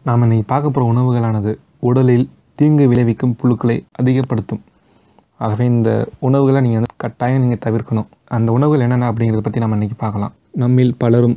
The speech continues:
அன்றாடம் ஒரே வகையான உணவுகளை தான் சாப்பிடுகிறோம். ஆனால் அப்படி சாப்பிடுவது உடல் நலத்திற்கு நல்லதல்ல. அதிலும் பலருக்கும் பன்றி இறைச்சி, மாட்டிறைச்சி போன்றவற்றை அன்றாடம் சிறிது சாப்பிட்டாலும் அது உடலில் குறிப்பிட்ட வகையான புழுக்களை அதிகரித்து அது உடல் ஆரோக்கியத்தை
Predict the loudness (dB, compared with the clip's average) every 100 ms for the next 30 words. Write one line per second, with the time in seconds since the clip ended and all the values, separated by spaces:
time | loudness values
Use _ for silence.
0 | -4 -2 0 2 0 0 0 0 0 -2
1 | -2 -2 -2 0 0 0 -2 -2 -4 -4
2 | -6 -4 -4 -4 -8 _ _ _ -6 -2
3 | 0 0 0 -2 -2 0 2 2 0 0
4 | 2 2 2 0 -2 -2 0 0 0 0
5 | 0 -4 _ 2 4 4 0 0 2 0
6 | -2 -4 -4 -8 _ 0 2 4 4 4
7 | 2 -2 -6 -6 -4 -2 0 2 2 0
8 | -4 -2 0 0 -2 -4 -6 _ _ _
9 | -2 0 2 0 -2 -4 0 2 4 2
10 | -2 -4 -4 -2 -2 -4 -6 -4 0 2
11 | 4 4 2 -2 -2 -2 0 0 0 -2
12 | -2 -4 -2 -2 0 -2 -2 -2 2 2
13 | 2 0 0 -4 -4 -8 -8 0 2 2
14 | 2 0 -2 -4 -4